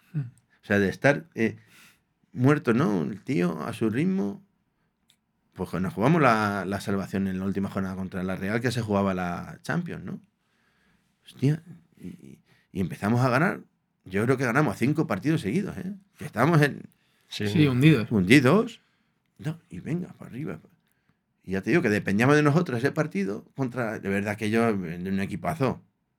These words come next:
Speaker 2: La Real, cuando se metió en Champions, ¿no? Con Griezmann, Aguirreche,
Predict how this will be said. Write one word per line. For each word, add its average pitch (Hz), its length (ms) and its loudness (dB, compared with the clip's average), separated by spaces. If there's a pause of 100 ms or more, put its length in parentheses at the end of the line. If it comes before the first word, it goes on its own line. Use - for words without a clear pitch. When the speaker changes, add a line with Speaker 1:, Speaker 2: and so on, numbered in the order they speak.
Speaker 2:
La 90 180 -2
Real, 87 320 -4
cuando 104 160 0
se 95 100 -8
metió 90 220 -2
en 92 80 -2
Champions, 104 400 -6
¿no? 127 140 -6
Con 104 160 -4
Griezmann, 113 500 0
Aguirreche, 113 840 0